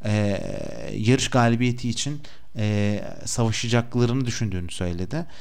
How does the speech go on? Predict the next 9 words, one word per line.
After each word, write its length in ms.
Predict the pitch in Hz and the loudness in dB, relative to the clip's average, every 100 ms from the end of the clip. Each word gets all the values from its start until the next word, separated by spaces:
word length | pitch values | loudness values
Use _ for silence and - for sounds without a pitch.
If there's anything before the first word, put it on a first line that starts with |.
| - - - | -10 -10 -4
Özellikle 480 | 113 107 113 123 123 | 2 4 4 2 0
geçişin 400 | 110 - 135 120 | 0 -2 -2 0
bu 60 | |
kadar 220 | 135 120 | 2 4
zor 200 | 107 123 | 4 4
olduğu 360 | 127 117 110 110 | 6 4 4 4
bir 100 | 107 | 2
pistte, 540 | - - - 151 160 160 - - - - 175 - - - | 0 -6 -4 0 0 -2 -10 -10 -10 -10 -10 -10 -10 -8
yani 280 | 98 90 | -8 -8